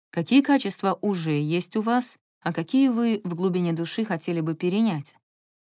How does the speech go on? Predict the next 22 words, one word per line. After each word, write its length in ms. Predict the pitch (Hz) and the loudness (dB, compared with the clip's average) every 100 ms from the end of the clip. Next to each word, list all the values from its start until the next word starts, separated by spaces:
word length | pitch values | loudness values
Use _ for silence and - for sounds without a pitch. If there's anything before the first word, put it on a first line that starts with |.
| _ | _
Третье. 540 | - 233 214 - 165 165 _ | 0 2 2 -2 -10 -10 _
Сравните 500 | - 190 233 240 170 | -6 2 4 4 2
списки. 520 | 160 - 139 - - - _ _ _ _ | -8 -8 -10 -10 -16 -18 _ _ _ _
Что 300 | - - 285 | -8 2 2
общего 600 | - 226 220 - 160 143 | 4 0 0 -2 -2 -2
у 120 | 170 160 | 0 -2
открытых 600 | 151 - 202 285 160 - | -2 -2 0 0 -2 -6
и 140 | 175 | -8
тайных 440 | - 175 165 165 | -2 0 0 -2
героев? 540 | 147 196 214 151 131 - _ _ - | -2 0 0 -2 -6 -14 _ _ -2
Какие 320 | 233 262 208 | 0 2 2
различия? 640 | 170 180 220 165 - 135 - _ _ _ _ - | 2 0 0 0 -6 -12 -16 _ _ _ _ -16
Что 320 | - 196 277 | -4 4 4
это 180 | 285 180 | 4 0
говорит 440 | 170 175 175 165 | 0 0 -2 -2
о 80 | 165 | -2
ваших 380 | 175 - 156 - - | -2 -2 -6 -8 -16
скрытых 480 | - 196 185 160 | -8 -2 -2 -2
желаниях 540 | 151 156 165 214 170 160 | -2 0 0 0 0 -2
и 40 | |
ресурсах? 680 | 180 214 196 147 - 139 - _ _ _ _ | -4 -4 -6 -6 -10 -14 -16 _ _ _ _
Четвёртое. 800 | - 233 247 220 185 - 156 | -6 -2 0 0 0 -6 -8